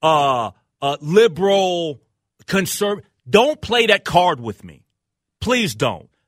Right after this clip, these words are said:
This is not about that. This specific case, be-, because,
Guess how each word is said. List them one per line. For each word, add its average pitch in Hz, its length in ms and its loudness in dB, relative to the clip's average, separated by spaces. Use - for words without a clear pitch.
This 185 320 0
is 285 220 -6
not 185 380 2
about 147 540 2
that. 92 300 -12
This 190 300 0
specific - 720 -6
case, 196 400 -2
be-, - 220 -12
because, 233 400 -4